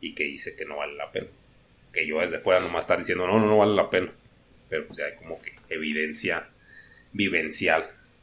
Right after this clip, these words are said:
Y más en un ambiente que pensábamos estaba más permeado de cultura y va a ser más, no sé, un ecosistema más,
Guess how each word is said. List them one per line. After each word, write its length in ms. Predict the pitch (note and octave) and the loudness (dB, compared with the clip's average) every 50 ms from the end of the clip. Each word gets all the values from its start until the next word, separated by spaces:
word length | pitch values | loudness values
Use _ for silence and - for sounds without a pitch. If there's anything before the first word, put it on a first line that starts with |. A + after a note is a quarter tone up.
| _ _ _ _ _ _ _ - | _ _ _ _ _ _ _ -12
Y 80 | - F2 | -10 -6
más 180 | E2+ D#2+ D#2+ - | -4 -4 -4 -2
en 60 | G2 | -4
un 140 | F#2+ F#2+ F#2 | -4 -4 -4
ambiente 400 | F#2 F#2 F#2+ F#2+ F2+ E2 G2+ F#2+ | -4 -4 -4 -6 -6 -6 -8 -6
que 100 | - F#2 | -6 -6
pensábamos 800 | - - E2 D#2 D2+ - E2 D#2 E2 E2+ E2+ E2+ D#2+ E2 - - | -6 -6 -8 -8 -4 -2 -2 -2 -2 -2 -4 -8 -12 -12 -12 -14
estaba 340 | - - - D#2+ D#2 D#2+ E2 | -12 -6 -2 0 0 0 -2
más 640 | E2 E2 D#2+ D#2 D#2 - - - - - - - _ _ _ _ _ _ _ _ _ _ _ _ _ _ _ _ _ _ - | -4 -4 -6 -6 -6 -8 -12 -14 -14 -16 -18 -20 _ _ _ _ _ _ _ _ _ _ _ _ _ _ _ _ _ _ 0
permeado 760 | - F#2 E2+ E2+ E2 F2 E2+ D#2+ E2 E2+ E2+ E2+ E2+ - - - _ _ _ _ - | 2 2 2 2 0 0 0 2 2 2 2 0 -2 -4 -8 -14 _ _ _ _ -10
de 200 | E2+ E2 - - | -8 -8 -8 -8
cultura 600 | - D#2 D2 C#2+ - - - E2 E2 E2 E2 E2 | -12 -16 -16 -16 -18 -16 -12 -10 -6 -4 -4 -4
y 100 | E2 D#2+ | -6 -6
va 120 | D#2+ D#2+ | -8 -8
a 40 | D#2+ | -8
ser 180 | - F2 E2 D#2+ | -6 -8 -10 -8
más, 760 | D#2+ E2 D#2+ D#2+ - - - - - - - - - - - _ _ _ _ _ _ _ _ _ _ _ _ _ _ _ _ _ _ _ _ _ - | -8 -8 -8 -8 -8 -10 -14 -16 -16 -16 -16 -18 -18 -20 -20 _ _ _ _ _ _ _ _ _ _ _ _ _ _ _ _ _ _ _ _ _ -8
no 100 | - F2+ | -8 -6
sé, 160 | - F#2 F#2 | -2 0 0
un 480 | F2+ F#2 F#2 F2+ F2+ F2+ F2+ F2+ F2+ F#2 | 0 0 -4 -8 -10 -12 -12 -10 -6 -8
ecosistema 800 | F#2+ - - E2 - - E2 - - - - E2+ F2 F2+ F2+ | -6 -6 -6 -8 -8 -8 -12 -12 -4 -2 -2 0 0 0 -4
más, 720 | F2+ F2+ F2+ F2 F2 - - - - - - - - - | -4 -2 -4 -4 -4 -6 -8 -12 -14 -16 -16 -16 -18 -18